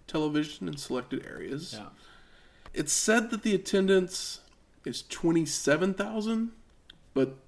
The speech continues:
Speaker 2: On the show, they
Speaker 1: the
Speaker 2: say,
Speaker 1: show
Speaker 2: like,
Speaker 1: thirty-two
Speaker 2: Yeah, on the
Speaker 1: on
Speaker 2: show,
Speaker 1: the,
Speaker 2: they say
Speaker 1: on the
Speaker 2: thirty-two.
Speaker 1: video. So it may, like, like we say, take all these, uh, attendance numbers with a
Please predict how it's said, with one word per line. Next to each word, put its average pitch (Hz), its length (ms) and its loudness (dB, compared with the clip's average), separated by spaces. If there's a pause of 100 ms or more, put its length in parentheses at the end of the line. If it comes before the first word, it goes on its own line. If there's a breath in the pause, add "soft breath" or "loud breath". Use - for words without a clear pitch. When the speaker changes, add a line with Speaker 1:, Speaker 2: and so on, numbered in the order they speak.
(120)
Speaker 2:
On 127 100 -6
the 110 80 -4
show, 135 320 -2
they 139 120 0
Speaker 1:
the 127 40 4
Speaker 2:
say, 127 200 2
Speaker 1:
show 151 200 4
Speaker 2:
like, 147 160 0
Speaker 1:
thirty-two 147 680 6
Speaker 2:
Yeah, 127 160 6
on 110 80 0
the 113 80 -2
Speaker 1:
on 123 60 0
Speaker 2:
show, 123 120 2
Speaker 1:
the, 123 40 2
Speaker 2:
they 107 120 2
say 104 220 -2 (100)
Speaker 1:
on 123 140 -4
the 123 60 -2
Speaker 2:
thirty-two. 117 80 -8
Speaker 1:
video. 120 440 4 (600 loud breath)
So 156 580 4
it 202 140 2
may, 208 160 4
like, 180 320 0 (640 loud breath)
like 180 180 2
we 175 60 12
say, 113 320 4 (400 loud breath)
take 220 180 4
all 180 140 8
these, 147 260 8
uh, 131 360 8
attendance 127 420 2
numbers 117 360 0
with 120 140 -10
a 113 140 -4